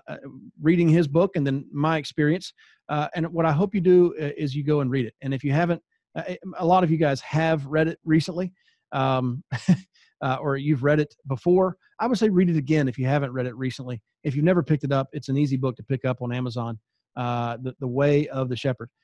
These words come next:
uh, or wherever you may purchase your books. It's also, I believe, on Audible if you listen to your books while you're driving around, uh, and don't read, that's fine.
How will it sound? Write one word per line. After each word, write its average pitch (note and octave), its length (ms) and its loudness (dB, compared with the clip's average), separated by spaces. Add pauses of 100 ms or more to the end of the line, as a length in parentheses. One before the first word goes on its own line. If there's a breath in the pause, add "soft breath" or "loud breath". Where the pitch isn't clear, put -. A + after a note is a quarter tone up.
(240)
uh, A#2+ 260 -4
or C3 160 -6
wherever C#3 380 -2
you C3 180 0
may B2 140 -2
purchase B2 420 -8
your A#2+ 80 -6
books. A#2 420 -8
It's C#3+ 180 -8
also, D#3+ 320 2
I B2+ 80 0
believe, D#3 380 0
on C#3 120 -4
Audible C3+ 360 0
if A2 120 -10
you B2+ 100 -4
listen D3 280 0
to C3 60 -2
your B2 100 -2
books B2+ 260 -6
while B2 100 -6
you're A#2+ 100 -4
driving A#2+ 360 -6
around, A2+ 300 -8 (380)
uh, A#2 160 -6
and B2 140 -4
don't D3+ 220 0
read, A#2 180 -4
that's B2 160 -6
fine. A#2+ 220 -6